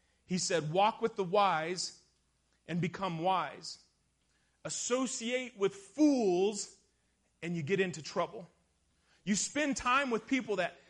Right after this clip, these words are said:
challenge you and sharpen you and pray for you and encourage you, you are going to get stronger.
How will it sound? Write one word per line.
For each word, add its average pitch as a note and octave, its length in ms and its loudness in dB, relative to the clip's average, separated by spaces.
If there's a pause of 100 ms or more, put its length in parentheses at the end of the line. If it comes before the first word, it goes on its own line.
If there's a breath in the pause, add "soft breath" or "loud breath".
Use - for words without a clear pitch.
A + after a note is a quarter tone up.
(120)
challenge A#3+ 580 2
you E3 220 -4
and C#3 120 -10
sharpen B3 600 0
you E3 320 -4
and B2+ 160 -16
pray C4 240 4
for A3 200 -8
you F3 220 -4
and D#3+ 100 -4
encourage G3 480 -2
you, E3+ 220 -2 (420 soft breath)
you C4+ 360 6
are G#3+ 180 0
going C4 580 0 (320 soft breath)
to A3+ 120 -2
get A3+ 280 -2
stronger. B3 880 -2